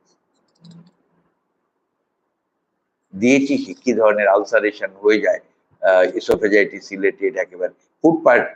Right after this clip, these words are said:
ফুট পর্যন্ত সেখানে ইম্প্যাক্টেড হয়ে গিয়ে আবার দেখিয়েছে একটা। অতএব, আহ,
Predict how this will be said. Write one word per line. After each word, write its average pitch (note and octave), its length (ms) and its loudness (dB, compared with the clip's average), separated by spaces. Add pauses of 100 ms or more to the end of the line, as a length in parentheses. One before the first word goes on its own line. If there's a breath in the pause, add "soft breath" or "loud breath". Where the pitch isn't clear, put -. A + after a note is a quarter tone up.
(140)
ফুট - 280 2
পর্যন্ত A#2 440 0
সেখানে G2+ 460 -10 (260)
ইম্প্যাক্টেড G#2+ 600 -4
হয়ে G#2 200 2
গিয়ে B2 300 -2 (260)
আবার G2 260 2
দেখিয়েছে A2 500 0
একটা। - 320 -14 (460)
অতএব, F#2 420 0
আহ, F2 520 -2